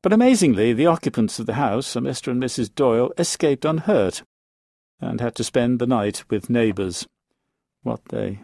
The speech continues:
thought about the state of their house afterwards, we will never know. In all, it was calculated that nearly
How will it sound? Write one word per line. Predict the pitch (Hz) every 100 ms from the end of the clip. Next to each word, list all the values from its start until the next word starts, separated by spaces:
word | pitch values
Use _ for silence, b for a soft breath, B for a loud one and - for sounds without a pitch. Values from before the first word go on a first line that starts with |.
| _
thought | _ - 135 110 -
about | - 110 104 -
the | -
state | - 143 139 117
of | 98
their | 110
house | 107 113 104
afterwards, | 117 110 113 104 104 -
we | 107
will | 101 104 101 -
never | 101 90 95
know. | 104 87 87 85 _ _ _ _ _ _ _ _ _ _ _ _ _ _ _ _ -
In | 240
all, | 185 117 143
it | 156
was | 160 147
calculated | - 220 214 156 107 98 117 107
that | 185
nearly | 135 147 143 139 131